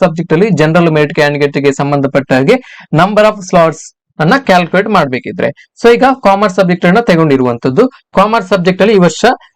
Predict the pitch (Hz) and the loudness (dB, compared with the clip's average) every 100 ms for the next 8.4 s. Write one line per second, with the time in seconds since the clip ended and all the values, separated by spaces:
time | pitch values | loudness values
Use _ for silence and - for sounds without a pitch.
0 | _ 175 156 143 233 240 247 247 - - | _ 0 2 2 0 0 0 2 -2 -10
1 | _ 180 165 160 196 185 196 196 214 226 | _ 0 0 0 -2 0 2 4 2 -2
2 | _ 143 143 190 185 160 233 190 175 - | _ -2 0 0 0 0 0 0 -2 -2
3 | 165 240 135 127 123 - 165 180 180 - | 0 2 0 0 -2 -2 0 0 -2 -2
4 | 180 170 156 175 170 226 214 170 156 135 | -2 -2 -2 -2 2 2 2 -2 -4 -4
5 | 120 139 233 - - - - 139 143 - | -4 -2 -2 -2 -20 -6 0 2 2 2
6 | 240 - 139 180 208 233 233 208 196 196 | 2 2 0 0 2 2 0 2 2 2
7 | 180 175 254 - _ _ 175 196 208 190 | 2 2 0 -2 _ _ 0 2 2 0
8 | 185 170 233 | 2 2 2